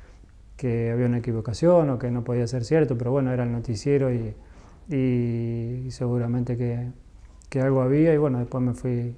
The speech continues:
enterando y la verdad que fue, fue terrible.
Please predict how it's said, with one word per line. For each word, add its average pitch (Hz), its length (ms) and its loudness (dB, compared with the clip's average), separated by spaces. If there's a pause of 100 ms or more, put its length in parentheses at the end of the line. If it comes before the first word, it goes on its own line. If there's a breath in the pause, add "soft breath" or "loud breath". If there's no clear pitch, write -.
enterando 135 540 -2
y 127 60 -2
la 113 120 -4
verdad 110 180 -4
que 117 80 -8
fue, 113 400 -6 (840 soft breath)
fue 123 180 -2
terrible. 127 360 0